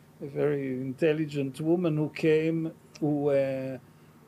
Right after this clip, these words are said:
who was, uh, okay, never mind. She was, uh, her name was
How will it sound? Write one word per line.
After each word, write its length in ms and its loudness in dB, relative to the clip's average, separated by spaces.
who 80 -4
was, 540 -2
uh, 640 -2
okay, 260 2
never 280 2
mind. 300 2
She 140 2
was, 340 2
uh, 60 2
her 120 2
name 260 2
was 200 2